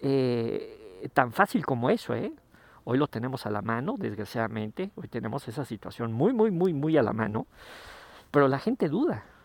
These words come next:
Pero lo mismo pasa en las empresas. La gente duda, o sea, dice, "Oye, ¿qué, qué, cómo le hago, no?". Y a veces por pena de apoyarse con alguien que tampoco sabe resolu-, este, solucionar problemas, eh,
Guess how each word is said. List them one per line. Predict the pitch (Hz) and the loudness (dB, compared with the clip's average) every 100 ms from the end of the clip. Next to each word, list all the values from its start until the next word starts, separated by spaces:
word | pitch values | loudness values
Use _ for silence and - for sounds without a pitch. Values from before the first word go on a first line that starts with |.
| _ _ - | _ _ 2
Pero | 135 | 4
lo | 156 | 4
mismo | 247 320 | 2 2
pasa | 339 - | 2 2
en | 240 | 0
las | 165 | 0
empresas. | 127 196 381 - 123 | -2 0 0 0 0
La | 123 | 0
gente | 226 - 190 | -2 2 4
duda, | 190 440 151 | 8 8 8
o | 120 | 0
sea, | 123 113 110 | 0 0 0
dice, | 151 - | -2 -2
"Oye, | 139 185 147 | -2 -2 -4
¿qué, | 151 | -12
qué, | - - - - | -12 -14 -12 -6
cómo | 151 220 | 0 4
le | 214 147 | 2 2
hago, | 185 214 214 135 | -2 -2 -2 -2
no?". | 117 113 110 277 - - - - - - - - | -2 -2 -2 -4 -8 -20 -20 -20 -18 -16 -12 -2
Y | |
a | 123 | 0
veces | 185 185 | 2 0
por | - 143 _ - | 0 0 _ 2
pena | 151 165 | 4 6
de | 135 | 4
apoyarse | 110 117 123 139 | 2 2 0 -2
con | - 113 113 | -6 -4 0
alguien | 113 101 107 - - - | -2 -2 -4 -6 -12 -6
que | 131 | -4
tampoco | - - - - 226 | -2 -2 -2 -4 0
sabe | 190 160 | 2 2
resolu-, | 120 - 110 110 110 - | 0 -2 -2 -2 -4 -6
este, | 113 - 107 | -6 -6 -4
solucionar | 117 104 - 110 123 | -4 -4 -2 -2 -2
problemas, | - 110 107 104 156 - - - - - - - - - _ - | -2 -2 0 0 -2 -6 -18 -20 -20 -18 -18 -18 -20 -20 _ -8
eh, | 120 110 110 104 107 | -2 2 2 2 0